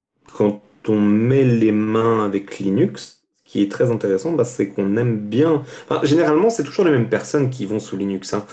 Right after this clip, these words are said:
C'est soit un mec lambda qui a entendu parler de Linux et qui ne bidouillera jamais.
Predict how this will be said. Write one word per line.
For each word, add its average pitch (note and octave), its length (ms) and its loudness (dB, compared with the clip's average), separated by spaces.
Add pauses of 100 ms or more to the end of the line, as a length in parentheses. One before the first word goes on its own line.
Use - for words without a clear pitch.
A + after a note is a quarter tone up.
(160)
C'est C#3+ 140 2
soit F3 640 2
un C#3 100 2
mec C#3+ 380 2
lambda C#3+ 840 2
qui C3+ 180 -2
a C3+ 60 4
entendu A3 540 2
parler E3+ 280 4
de D3+ 60 0
Linux D#3 400 2
et G#2 100 0
qui - 340 -6
ne A#2+ 120 2
bidouillera A#2 640 0
jamais. C3 480 0